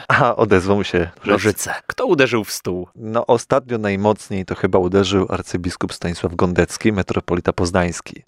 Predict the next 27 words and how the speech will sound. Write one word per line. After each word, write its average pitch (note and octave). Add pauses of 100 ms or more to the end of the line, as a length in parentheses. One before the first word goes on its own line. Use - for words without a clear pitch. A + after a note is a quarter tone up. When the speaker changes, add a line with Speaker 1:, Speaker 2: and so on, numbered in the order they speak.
(140)
Speaker 2:
No A#2
i C#3+
nożyce A2
się G#2+
odezwały G2+
i A#2
to A2+
w G2+
wielu G#2+
miejscach. - (240)
Oczywiście -
mowa F#2
o F2
liście F2
arcybiskupa F2 (340)
do G2
swoich F#2+
duchownych, F2 (260)
który D3+
wystosował F#2+ (100)
po F#2
odejściu F2
pięciu F2
kapłanów E2
ze F2
stanu F2
kapłańskiego F2